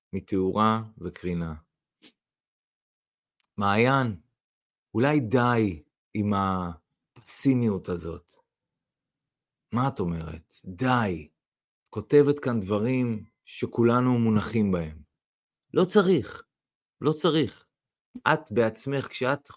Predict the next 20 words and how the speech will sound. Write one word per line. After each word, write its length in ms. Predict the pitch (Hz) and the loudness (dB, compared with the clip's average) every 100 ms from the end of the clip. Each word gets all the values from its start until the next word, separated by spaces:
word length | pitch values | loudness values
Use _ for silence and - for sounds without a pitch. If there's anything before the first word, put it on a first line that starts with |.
| _ | _
כותבת 640 | - 120 - - 147 143 123 | -10 -10 -4 4 4 4 -2
את 120 | 113 | -4
הדברים 380 | 101 104 113 107 | -2 0 0 -2
וחושבת 600 | - 101 - 131 131 127 | -4 -8 -2 0 0 -2
אותם, 260 | 110 123 | -2 -2
את 100 | 123 | 0
מחזקת 680 | 113 107 113 95 127 127 127 | -4 -2 -4 0 -2 -2 -6
אותם 320 | 117 120 113 | -6 -4 -2
בתוכך. 640 | 107 101 98 104 - - _ _ 135 _ _ _ _ - | -4 -6 -10 -8 -10 -12 _ _ -20 _ _ _ _ -10
אז 160 | 101 98 | -4 0
אני 140 | 104 | 2
אומר 200 | 117 151 | 4 6
עבורך, 600 | 156 123 127 160 117 - _ _ - | 4 4 6 6 4 -6 _ _ -4
די, 340 | 151 - 104 - _ _ _ _ _ _ - | -2 -2 -6 -10 _ _ _ _ _ _ -8
די. 320 | 123 123 - _ _ _ - - _ _ - | -4 -4 -8 _ _ _ -10 -10 _ _ -12
נסי 240 | 98 - 143 | -6 0 2
לראות 300 | 131 127 - | 2 0 0
קרן 360 | 131 123 117 | 2 2 2
אור 340 | 127 127 82 80 | 2 0 0 -6
בכל 480 | - 98 90 82 | -2 0 0 -2